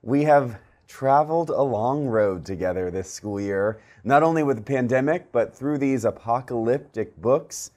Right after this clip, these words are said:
It's been a treat for me, and I hope it has been for you too. I want to say, being that this is the last of the school year, that the notes I receive every week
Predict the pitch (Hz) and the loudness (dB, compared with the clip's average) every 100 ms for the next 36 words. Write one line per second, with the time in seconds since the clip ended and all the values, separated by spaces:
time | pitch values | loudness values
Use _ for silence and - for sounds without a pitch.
0 | _ _ _ - 90 - 110 107 - 135 | _ _ _ -14 -12 -8 -8 -6 -6 -6
1 | - 113 104 95 95 98 110 95 98 104 | -6 -6 -4 -2 -4 -2 -4 -4 -2 -2
2 | 90 104 101 110 107 110 - 123 117 104 | -2 -6 -8 -6 -4 -4 -4 -2 -2 -2
3 | - - _ _ _ _ 139 165 233 208 | -8 -20 _ _ _ _ 2 2 2 0
4 | 139 135 117 107 101 95 85 123 120 107 | -2 2 4 2 -2 -6 -4 -2 -2 -2
5 | 104 95 95 92 92 90 - - _ - | -6 -4 -2 2 2 0 -6 -18 _ -4
6 | 95 85 92 - 98 87 82 76 76 _ | -4 -4 -6 -6 -8 -6 -4 -6 -6 _
7 | _ - 104 104 98 - _ _ _ _ | _ -4 2 2 2 -2 _ _ _ _
8 | 110 131 131 151 202 262 - - - 131 | -4 -2 2 4 2 2 -10 -14 -2 0
9 | 135 131 - 123 123 117 117 113 - _ | 2 -2 -4 -4 -2 -2 -4 -6 -12 _
10 | _ _ 185 208 185 185 180 120 - - | _ _ 2 2 0 -2 -2 -4 -6 -14